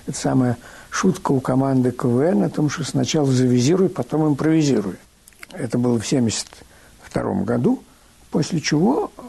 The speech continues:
К В Н импровизировала фактически вся страна четырнадцать лет, пока не возникла новая К В Н. Вообще,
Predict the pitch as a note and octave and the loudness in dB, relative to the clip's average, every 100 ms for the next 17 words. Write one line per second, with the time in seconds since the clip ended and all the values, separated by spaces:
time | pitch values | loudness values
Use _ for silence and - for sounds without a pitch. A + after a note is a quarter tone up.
0 | - - C3+ D3+ A3+ D#3+ A2 A2+ A2 C#3+ | -18 -6 -2 0 0 0 -2 -2 0 2
1 | F#3+ D3 B2+ B2+ - G3 - - A#2 - | 2 2 0 -4 -6 -6 -6 -6 -6 -2
2 | D#3+ - C3 A2+ A2 C#3 - - - - | -4 -2 -4 -2 0 -2 -6 -20 -20 -20
3 | - - - E3 D#3 - - A#2 A2+ A2+ | -10 -8 -2 0 0 0 0 2 2 -2
4 | - - - - B2 A2+ A#2 G#2+ A2 - | -8 -16 -10 -4 0 2 0 0 -2 -4
5 | A#2 G#2 - D3+ B2 A2 A2 G#2 - A2 | -8 -8 -6 0 2 2 0 -2 -2 -2
6 | G#2+ G#2 G#2+ - - E3 - | -2 -4 -8 -8 -8 -4 -4